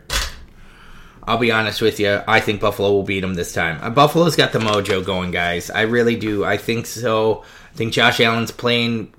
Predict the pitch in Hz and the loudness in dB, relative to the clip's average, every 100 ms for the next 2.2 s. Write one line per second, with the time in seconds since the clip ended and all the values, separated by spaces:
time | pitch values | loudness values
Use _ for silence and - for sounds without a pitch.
0 | - - 123 123 104 101 - 131 127 117 | -20 -6 -2 0 0 -4 -2 -2 0 0
1 | 117 110 - 113 113 107 104 104 80 104 | 2 0 2 0 2 0 2 0 0 -4
2 | 95 | -4